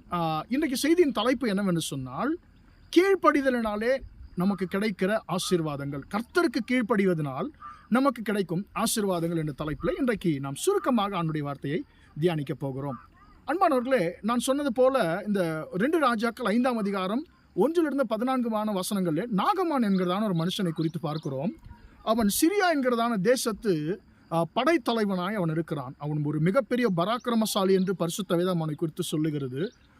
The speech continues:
ஆனால் அவருக்கு ஒரு குஷ்டரோகம், வியா-, வா-, சரீரத்துல வியாதி இருக்கிறது. குஷ்டரோகியா அவர் இருக்கிறார். இப்போ அந்த குஷ்டரோகத்தை அவர் கேள்விப்படுகிறார். இஸ்ரவேல்ல இருக்கக்கூடியதான தீர்க்கதரிசி அந்த குஷ்டரோகத்தை,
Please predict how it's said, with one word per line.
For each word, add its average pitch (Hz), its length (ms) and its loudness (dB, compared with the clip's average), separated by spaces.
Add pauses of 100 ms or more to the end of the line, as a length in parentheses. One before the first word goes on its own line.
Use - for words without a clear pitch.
ஆனால் 277 280 2
அவருக்கு 240 680 2
ஒரு 254 220 0
குஷ்டரோகம், 226 560 0
வியா-, 214 260 0
வா-, 180 300 2 (100)
சரீரத்துல 226 460 0 (120)
வியாதி 226 360 4
இருக்கிறது. 160 600 0 (360)
குஷ்டரோகியா 294 500 4
அவர் 190 240 2
இருக்கிறார். 143 460 -6 (320)
இப்போ 269 720 2
அந்த 254 340 0
குஷ்டரோகத்தை 254 1080 2 (320)
அவர் 202 340 -2
கேள்விப்படுகிறார். 208 800 0 (100)
இஸ்ரவேல்ல 269 640 0
இருக்கக்கூடியதான 208 600 -2
தீர்க்கதரிசி 196 1080 -2 (220)
அந்த 185 240 0
குஷ்டரோகத்தை, 208 1000 0